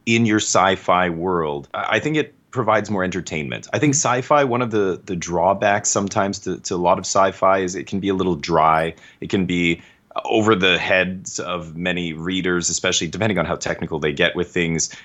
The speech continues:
Speaker 1: And in a lot of ways, if, if you wanna call it sci-fi, you have to get into the technical details to try and, like, you know, you have to explain why these things work the way they do, or at least, you know, give an explanation based on current scientific models, theories, you know, within our, the,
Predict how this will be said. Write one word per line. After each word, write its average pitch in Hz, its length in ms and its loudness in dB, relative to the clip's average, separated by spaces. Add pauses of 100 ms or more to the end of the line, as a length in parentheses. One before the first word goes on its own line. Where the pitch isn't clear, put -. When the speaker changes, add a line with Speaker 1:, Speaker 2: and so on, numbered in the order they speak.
(160)
Speaker 1:
And 80 360 2
in 90 180 -2
a 87 40 -2
lot 87 240 2
of 85 80 0
ways, 82 400 -2
if, 85 180 -10
if 82 200 -8
you 90 60 -4
wanna 85 180 0
call 101 220 0
it - 20 -2
sci-fi, 80 480 0
you 76 160 -8
have 101 300 -6
to 95 80 -10
get 80 140 -6
into 76 180 -12
the 73 100 -12
technical 73 560 -8
details 71 460 -6
to 76 100 -8
try 76 240 -2
and, 69 160 -2
like, 69 240 -4 (380)
you 92 100 0
know, 64 80 -4
you 98 160 -4
have 135 220 0
to 156 100 -6
explain 82 540 -6
why 78 440 0 (220)
these 87 160 -6
things 78 260 -6
work 76 340 -4
the 80 80 -6
way 76 120 -2
they 76 100 -4
do, 76 240 -4
or 82 140 4
at 98 100 2
least, 127 320 0
you 117 120 2
know, 98 160 2
give 101 180 0
an 101 80 2
explanation 87 520 -4
based 78 280 -4
on 85 160 0
current 87 340 -4
scientific 78 440 -4
models, 73 440 -2
theories, 71 500 -6 (100)
you 76 80 -8
know, 64 120 -4
within 76 420 -4
our, 67 240 -2 (160)
the, 85 100 -6